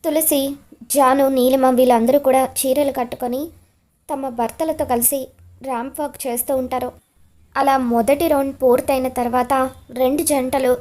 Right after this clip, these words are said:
ఎలిమినేట్ అయిపోతాయి. తులసి, సిద్ధు వాళ్ళ జంట, జై, జాను వాళ్ళ జంటతో పాటు నీలిమ, మహేష్ వాళ్ళ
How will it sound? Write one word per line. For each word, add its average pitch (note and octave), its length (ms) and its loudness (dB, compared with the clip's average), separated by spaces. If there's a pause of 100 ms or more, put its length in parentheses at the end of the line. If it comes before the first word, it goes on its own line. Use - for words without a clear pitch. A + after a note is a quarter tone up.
ఎలిమినేట్ B3+ 460 -6
అయిపోతాయి. B3+ 540 -6 (1000)
తులసి, C4+ 320 -2 (100)
సిద్ధు B3+ 360 0
వాళ్ళ C4 240 4
జంట, B3 320 -2 (480)
జై, A#3+ 320 -4
జాను B3+ 380 -6
వాళ్ళ C4 200 -4
జంటతో B3 460 -4
పాటు B3+ 300 -6 (560)
నీలిమ, C4+ 420 -4 (260)
మహేష్ B3+ 380 -2
వాళ్ళ C4 200 0